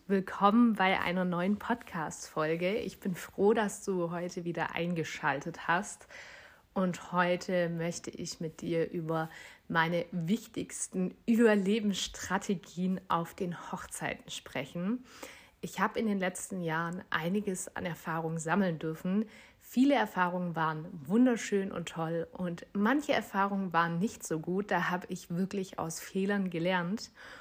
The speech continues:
Und deshalb nehme ich heute hier die Folge für dich auf, um dir, <laughs> ja, die wichtigsten Dinge einfach mal mitzugeben, die du beachten solltest, damit du gut durch einen Hochzeitstag kommst und damit du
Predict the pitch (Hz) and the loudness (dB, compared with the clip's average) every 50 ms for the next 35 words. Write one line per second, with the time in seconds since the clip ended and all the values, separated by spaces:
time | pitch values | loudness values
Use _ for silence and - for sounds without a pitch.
0 | - - - - _ _ _ 185 185 180 180 180 180 170 - 226 214 - 208 202 | -18 -20 -20 -20 _ _ _ 0 0 2 2 0 0 -2 -4 -4 -2 2 2 2
1 | 202 202 208 - - 214 202 214 247 254 254 214 208 202 208 220 214 - 185 196 | 2 2 -2 -2 2 4 6 6 6 6 4 4 4 4 4 4 2 0 0 0
2 | 185 170 180 - - - 185 196 220 214 190 185 - - 165 147 160 165 - - | 0 0 -2 -6 -2 2 4 4 4 4 2 -2 -2 -4 -4 -2 -2 -4 -4 -4
3 | - - 156 165 190 208 - - - - 180 170 170 170 - 190 175 170 - - | -2 -2 0 0 -2 -2 -4 -8 -8 -6 -4 -4 -4 -2 0 0 2 2 2 2
4 | 190 190 175 170 - - - - - - - - 208 208 208 196 - 185 180 202 | 2 0 0 -4 -8 -14 -14 -16 -16 -12 0 2 4 4 4 2 2 0 0 2
5 | 202 226 269 262 - - 240 - - - - 226 202 185 - 214 220 247 233 - | 4 4 2 2 -2 -6 -6 -6 -12 -2 2 2 2 4 4 4 6 6 4 4
6 | - - - 196 190 - 190 175 185 185 170 175 - - - 208 214 247 262 262 | 0 0 -2 -2 -2 -2 -4 -2 -2 -2 -2 -2 -2 2 4 6 6 6 4 0
7 | - - - 214 170 165 180 180 180 196 190 175 185 180 160 185 170 - - - | -8 -4 -4 -4 -2 0 -2 0 2 2 0 0 -2 -4 -4 -4 -2 0 0 4
8 | - - - - - - - 165 160 151 160 156 156 160 160 156 - 185 185 208 | 4 4 2 2 -8 -8 -6 -6 -4 -2 0 0 0 0 -2 0 0 0 0 0
9 | - - - - - - - - - - - 208 208 220 220 226 220 247 208 185 | -2 -4 -4 -6 -14 -16 -16 -16 -16 -2 2 6 6 8 6 6 4 0 -2 0
10 | - 208 220 247 247 - 214 202 208 208 - - - 185 175 170 202 - - - | 2 2 2 2 4 6 4 4 4 4 0 -2 0 0 -2 -4 -6 -8 -8 -6
11 | - 170 - 170 - - - 180 170 170 - - 180 180 190 180 - - - - | -2 -2 -2 -2 -4 -8 -4 -4 -4 -4 -4 -4 -2 -2 -2 -4 -6 -8 -6 -4
12 | 202 180 175 175 185 175 - 202 | -4 -2 -2 -2 -2 -4 -4 -6